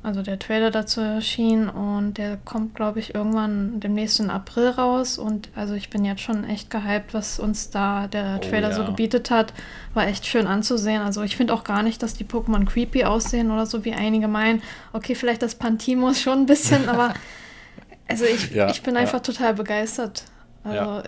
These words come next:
Speaker 1: und au-, auch das Pikachu sieht so süß und so flauschig aus. Also, da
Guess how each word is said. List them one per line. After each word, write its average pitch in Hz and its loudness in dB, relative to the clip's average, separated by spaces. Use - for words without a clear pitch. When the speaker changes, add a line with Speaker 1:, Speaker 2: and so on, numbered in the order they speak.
Speaker 1:
und 233 -4
au-, 220 2
auch - -6
das - -6
Pikachu - -8
sieht 240 -10
so 233 -6
süß 247 -4
und 233 -6
so 240 -6
flauschig 262 -2
aus. 240 0
Also, 233 -4
da 220 -4